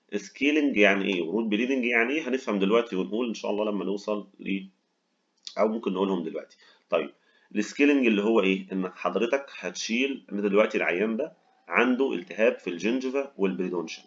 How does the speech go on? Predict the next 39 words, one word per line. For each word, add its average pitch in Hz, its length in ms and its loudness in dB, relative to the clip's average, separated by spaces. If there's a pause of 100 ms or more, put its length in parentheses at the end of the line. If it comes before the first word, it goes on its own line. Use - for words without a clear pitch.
(140)
الالتهاب 92 520 -2
ده 92 260 2
جاي 104 140 6
نتيجة 107 420 -2
ايه؟ 151 280 0
جاي 104 200 4
نتيجة 101 380 -2
الكالكولاس 98 520 -2
اللي 85 140 -6
موجود 85 320 -2
عنده. 80 420 -2 (640)
فانت 127 240 2
قررت 117 360 4
انك 104 240 0
هتشيل 117 300 -4
الكالكولاس 92 520 -2
ده. 82 160 -8
قال 101 100 -4
لك 110 160 2
والله 117 460 2 (300)
هو 92 140 0
الكالكولاس 98 480 -2
ده، - 300 -4 (640)
آه، 87 800 4 (120)
سواء 110 300 4
كان 107 140 0
موجود 95 300 0
سوبرا 113 260 4
جنجفال 85 480 -4
او 82 60 -12
سب 113 200 0
جنجفال، 95 340 -2
لما 80 220 -8
تيجي 123 220 -6
تشيله 147 500 -2 (160)
العمليه 87 380 0
دي 123 100 0
بنسميها 110 680 -4
سكيلينج. 80 460 -8